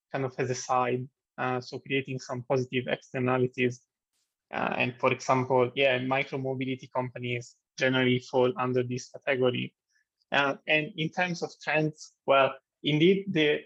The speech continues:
kind of environmentally, uh, related S Gs are very popular, uh, in terms of V C investments. So, uh, what we discover, uh, with Atomico, for instance, um, is that, yeah, climate action is the one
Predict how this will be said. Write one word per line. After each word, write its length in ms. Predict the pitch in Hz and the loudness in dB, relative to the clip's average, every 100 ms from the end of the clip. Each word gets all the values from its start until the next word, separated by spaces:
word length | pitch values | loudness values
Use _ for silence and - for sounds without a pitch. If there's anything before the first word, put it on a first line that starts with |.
| - | -6
kind 160 | 143 139 | -4 -4
of 100 | 143 - | -6 -6
environmentally, 960 | 147 147 147 151 151 156 151 143 139 135 | -2 0 0 -2 -6 -8 -8 -4 -4 -4
uh, 220 | 139 135 139 | -4 -2 -2
related 480 | 143 147 143 143 135 - | -2 -4 -6 -8 -10 -10
S 180 | 156 - | -10 -6
Gs 320 | 127 147 185 - | -2 0 0 -2
are 120 | 135 | 0
very 300 | 135 139 - | 0 0 2
popular, 440 | 143 143 170 190 208 _ | 0 2 2 2 0 _
uh, 200 | 143 135 135 | -2 -2 -4
in 140 | 143 | -6
terms 300 | - 139 - | -4 -4 -4
of 120 | 131 | -6
V 140 | 135 135 | -2 -2
C 180 | - | 0
investments. 600 | 131 131 131 - 147 160 _ _ _ _ | -2 0 -2 -4 -10 -10 _ _ _ _
So, 400 | - 135 127 - - | 0 4 4 2 0
uh, 180 | 127 127 | 0 0
what 220 | 143 139 | 0 0
we 80 | 143 | 0
discover, 640 | 131 - - 156 143 143 147 - | -4 -4 2 2 4 2 0 -4
uh, 180 | 127 127 | -6 -4
with 180 | 127 127 123 _ | -2 -2 -2 _
Atomico, 520 | - - 147 147 147 | -6 2 4 2 -4
for 80 | - | -6
instance, 640 | 143 143 - 139 135 - _ _ _ _ | -6 -4 0 0 -2 -8 _ _ _ _
um, 280 | 139 131 120 | 2 2 0
is 140 | - 131 | 0 4
that, 200 | 131 127 - | 4 2 0
yeah, 200 | 139 127 | -2 -2
climate 400 | - 147 139 - | -4 -6 -6 -6
action 320 | 139 - 135 | -6 -4 -4
is 140 | 127 | -4
the 100 | 131 | -2
one 300 | 127 135 131 | 2 2 0